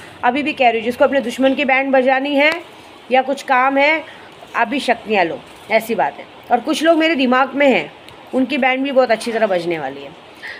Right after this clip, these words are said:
गलत का साथ दोगे ना, गलत तुम्हारे साथ हो के ही रहेगा।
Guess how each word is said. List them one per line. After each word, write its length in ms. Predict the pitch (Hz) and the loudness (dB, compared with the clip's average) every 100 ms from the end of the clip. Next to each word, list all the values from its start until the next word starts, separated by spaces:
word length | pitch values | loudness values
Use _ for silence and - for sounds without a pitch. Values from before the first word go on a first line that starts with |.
| - | -4
गलत 300 | 240 302 330 | 0 0 0
का 100 | 359 | -2
साथ 240 | 349 339 349 | 0 2 0
दोगे 320 | 254 359 359 | 4 4 6
ना, 200 | 302 294 | 4 2
गलत 280 | 269 311 330 | 2 2 2
तुम्हारे 340 | 320 311 320 | 0 2 2
साथ 140 | 285 320 | 2 0
हो 420 | 180 226 277 277 | 2 4 4 4
के 100 | 285 | 0
ही 220 | 285 302 | 2 2
रहेगा। 440 | 320 226 208 165 | 2 2 0 -6